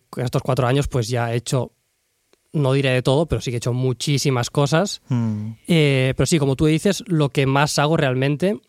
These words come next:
Speaker 1: aquí en el estudio y en otros estudios que voy yendo más de forma puntual y eso, es eso, sobre todo grabación de voces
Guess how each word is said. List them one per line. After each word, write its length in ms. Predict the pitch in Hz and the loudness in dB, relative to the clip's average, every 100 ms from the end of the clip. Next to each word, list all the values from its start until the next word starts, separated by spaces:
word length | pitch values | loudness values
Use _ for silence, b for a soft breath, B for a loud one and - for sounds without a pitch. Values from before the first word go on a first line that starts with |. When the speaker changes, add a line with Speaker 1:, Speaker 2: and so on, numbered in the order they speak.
| _ _ - | _ _ -4
Speaker 1:
aquí 200 | - 143 | 0 2
en 60 | |
el 60 | 147 | 0
estudio 440 | - 151 135 127 | 0 0 2 2
y 160 | 123 123 | 0 -2
en 240 | 120 120 | -2 -2
otros 240 | 117 120 120 | -2 -4 -6
estudios 340 | - 135 120 | -4 -4 -2
que 80 | 131 | -2
voy 160 | 120 | -2
yendo 420 | 123 127 123 123 123 | -2 -2 0 -2 -2
más 140 | 120 | -4
de 60 | 131 | -4
forma 240 | 131 123 | -2 -2
puntual 480 | 135 131 131 131 127 | -2 0 2 2 0
y 60 | |
eso, 300 | 131 135 202 - _ _ _ b b b | 0 0 -2 -4 _ _ _ b b b
es 460 | - 143 131 - - | 0 0 0 -6 -4
eso, 200 | 151 143 | 0 0
sobre 220 | - 127 | 0 0
todo 140 | 135 139 | 2 2
grabación 420 | 131 127 139 131 | 2 0 -2 0
de 80 | 127 | 0
voces 420 | 135 151 165 | 0 0 -2